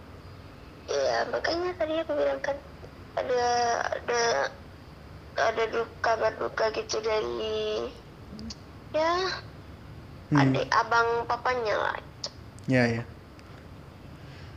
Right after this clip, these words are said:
Speaker 2: Hei, ya. Ba-, padahal, padahal udah dekat hari, hari, hari raya ini padahal. Ini kan hitungannya hari raya ini, Idul Adha ini.
Speaker 1: Mm-mm.
Speaker 2: Sedih, sedih.
Speaker 1: Uh, aku pengen makan rendang,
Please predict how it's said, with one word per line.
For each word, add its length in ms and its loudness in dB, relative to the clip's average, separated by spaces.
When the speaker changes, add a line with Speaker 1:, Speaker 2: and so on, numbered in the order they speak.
Speaker 2:
Hei, 220 8
ya. 140 8
Ba-, 320 6
padahal, 520 8
padahal 340 12
udah 120 10
dekat 280 6
hari, 360 8
hari, 360 8
hari 300 8
raya 300 12
ini 160 6
padahal. 280 2
Ini 240 8
kan 120 8
hitungannya 400 8
hari 160 10
raya 280 12
ini, 200 6
Idul 160 6
Adha 260 8
ini. 220 2
Speaker 1:
Mm-mm. 680 -2
Speaker 2:
Sedih, 340 2
sedih. 280 -2
Speaker 1:
Uh, 280 2
aku 200 -2
pengen 340 6
makan 420 2
rendang, 440 0